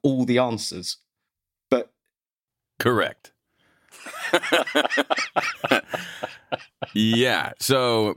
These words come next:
Speaker 2: it's funny. I, I hopped on. I didn't know what the topic was gonna be, and as soon as you told me, I thought, "Oh, well, I've, if I'm an expert on anything, it's this one." Um, yeah. Even, even I think as recently as last night, I had a bout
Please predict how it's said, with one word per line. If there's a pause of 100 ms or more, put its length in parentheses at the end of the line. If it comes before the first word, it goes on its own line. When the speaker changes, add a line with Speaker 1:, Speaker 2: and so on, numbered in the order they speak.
(100)
Speaker 2:
it's
funny.
I,
I
hopped
on. (460)
I
didn't
know
what
the
topic
was
gonna
be,
and
as
soon
as
you
told
me,
I
thought,
"Oh,
well,
I've, (200)
if
I'm
an
expert
on
anything,
it's
this
one." (380)
Um, (640)
yeah.
Even,
even
I
think (480)
as
recently
as
last
night,
I
had
a
bout